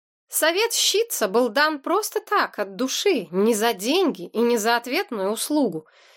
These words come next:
Щитц не подлиза и не льстец, и он в реальном мире. Если верить тетеньке, то мне попалось редкое сокровище,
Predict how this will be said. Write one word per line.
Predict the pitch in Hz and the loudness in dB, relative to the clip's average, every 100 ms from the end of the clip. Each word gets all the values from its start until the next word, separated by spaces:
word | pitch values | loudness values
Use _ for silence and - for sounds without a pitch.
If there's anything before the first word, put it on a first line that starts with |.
| - | -6
Щитц | - - 392 440 - | -2 0 0 0 -2
не | 220 233 | 0 0
подлиза | 311 359 427 370 240 208 302 - | 0 0 0 0 0 -2 -4 -2
и | 240 | -2
не | 233 302 392 | 0 2 0
льстец, | - - 285 254 - - _ _ - | 0 -2 0 0 -4 -10 _ _ -4
и | 226 | 0
он | 226 254 | 2 2
в | 254 | 2
реальном | 294 453 370 202 185 | 2 2 2 0 0
мире. | 220 269 175 _ _ _ _ _ - | 0 0 -2 _ _ _ _ _ -4
Если | 247 294 - 208 | -2 -2 -2 -4
верить | 233 262 - | -4 -4 -6
тетеньке, | - 226 185 180 269 285 349 - | -8 -4 -2 -2 -2 -2 -4 -2
то | 196 | -4
мне | 175 160 160 | -2 -2 -4
попалось | 170 226 202 202 262 - | -4 -4 -2 0 0 0
редкое | 185 175 - 240 | 0 -2 -2 -2
сокровище, | 262 302 294 440 370 180 - 180 | 0 -2 0 2 2 0 -4 -4